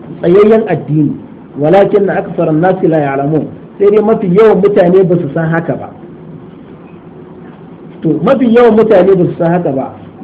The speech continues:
Zargin su aka yi ko yabon su aka yi? Zargin su aka yi. Kun lura da ke ko? Zargin su aka yi. Ban san cewar addinin musulunci shine miƙaƙƙen addini ba. Shi yasa suke taimai ɗebe-ɗebe. A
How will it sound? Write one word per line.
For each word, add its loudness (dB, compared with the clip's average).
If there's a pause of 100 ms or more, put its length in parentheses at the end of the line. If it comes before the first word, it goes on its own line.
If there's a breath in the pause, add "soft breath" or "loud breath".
(120)
Zargin 2
su 2
aka 2
yi 4
ko 4
yabon 4
su 0
aka -2
yi? -4 (2000)
Zargin -2
su -4
aka -6
yi. -10 (1160)
Kun -2
lura 2
da 0
ke -2
ko? -4 (460)
Zargin 2
su -2
aka -2
yi. -8 (320)
Ban 0
san 2
cewar 2
addinin 0
musulunci 0
shine 0
miƙaƙƙen -2
addini -2
ba. -12 (240)
Shi -8
yasa 2
suke -2
taimai 4
ɗebe-ɗebe. 2 (1160)
A -4